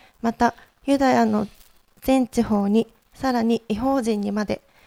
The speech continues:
悔い改めて神に立ち返らせ、悔い改めにふさわしい行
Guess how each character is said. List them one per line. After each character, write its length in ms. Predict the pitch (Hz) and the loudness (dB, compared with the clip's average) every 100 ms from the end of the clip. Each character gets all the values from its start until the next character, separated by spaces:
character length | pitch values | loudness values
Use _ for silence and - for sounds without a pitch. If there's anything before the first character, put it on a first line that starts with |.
| _ | _
悔 240 | - 254 254 | -4 0 0
い 180 | 262 262 | 0 -2
改 120 | 269 | -2
め 100 | 247 | -2
て 140 | 226 | -4
神 300 | - 247 240 | -4 -2 0
に 60 | 226 - | -2 -4
立 240 | 202 208 - | -6 -6 -8
ち 60 | |
返 220 | - 226 220 | -4 -4 -2
ら 100 | 233 | -4
せ、 220 | - - _ - _ _ _ _ | -6 -8 _ -20 _ _ _ _
悔 280 | 247 247 | 0 0
い 40 | 247 | 0
改 380 | 247 254 254 254 | -2 -2 0 0
め 140 | 254 | 0
に 80 | 247 | -2
ふ 120 | 247 | -4
さ 180 | 240 262 | -2 0
わ 100 | 262 | 0
し 180 | - 269 | 0 0
い 40 | |
行 200 | 226 226 | 0 0